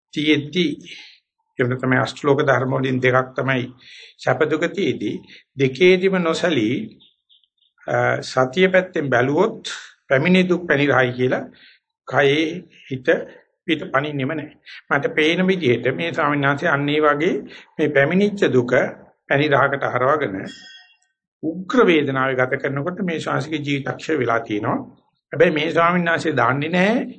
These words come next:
මැරුණයි කියලා. ස්වාමීන් වහන්සේ ඉන්නේ දරුණු වේදනාවත් එක්ක වැඩ කරමින් කය කඩාගෙන වැටෙනවා.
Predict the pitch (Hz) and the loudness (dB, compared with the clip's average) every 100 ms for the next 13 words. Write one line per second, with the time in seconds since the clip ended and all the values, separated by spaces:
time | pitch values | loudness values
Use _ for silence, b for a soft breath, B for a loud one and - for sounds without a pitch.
0 | - _ _ _ 160 151 170 165 110 - | -20 _ _ _ 0 2 2 -2 -4 -10
1 | 64 - _ _ _ _ - 135 147 156 | -18 -20 _ _ _ _ -2 0 0 0
2 | 151 151 160 180 175 143 156 175 180 151 | 0 0 -4 -2 2 0 0 -2 -2 -2
3 | 156 151 147 147 147 143 226 254 - B | -2 0 0 -2 -6 -8 -6 -6 -8 B
4 | B B - 151 175 190 110 104 202 - | B B 2 2 2 0 -2 -4 -8 -8
5 | - _ _ _ _ _ _ _ _ _ | -14 _ _ _ _ _ _ _ _ _
6 | _ _ - 131 135 131 120 117 110 117 | _ _ -8 -2 0 2 2 -2 -2 -2
7 | 131 165 | -2 -4